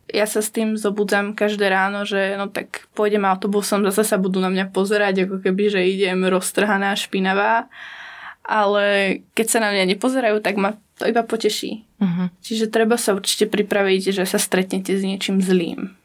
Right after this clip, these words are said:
Speaker 2: Ale ako hovorím, eh, nie sú to iba ľudia, ktorí majú tmavšiu pokožku, ale sú to aj rodiny, ktoré sa rozhodli prijať trošku tmavšie dieťa, eh, rómske dieťa do svojej rodiny,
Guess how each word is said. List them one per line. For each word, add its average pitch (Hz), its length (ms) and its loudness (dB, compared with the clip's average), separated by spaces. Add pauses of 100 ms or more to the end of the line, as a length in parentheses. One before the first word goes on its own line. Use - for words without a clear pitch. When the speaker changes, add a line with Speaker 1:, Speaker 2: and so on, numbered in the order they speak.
(1120)
Speaker 2:
Ale 175 260 0
ako 185 240 0
hovorím, 165 300 2
eh, 165 80 -2 (680)
nie 175 300 -4
sú 196 180 -2
to 170 300 -2
iba 170 500 0 (380)
ľudia, 165 560 0
ktorí 165 260 -2
majú 165 300 -2
tmavšiu 165 400 -2
pokožku, - 500 -2
ale 175 220 0
sú 185 160 0
to 185 160 0
aj 170 320 0 (420)
rodiny, 170 480 2
ktoré 156 560 0 (160)
sa 156 240 0
rozhodli 160 400 0
prijať 156 560 0
trošku 156 560 -2
tmavšie 160 560 0
dieťa, 156 440 2 (100)
eh, - 40 -4 (460)
rómske 156 400 0
dieťa 165 480 0
do 175 160 -2
svojej 170 400 -2
rodiny, 180 480 0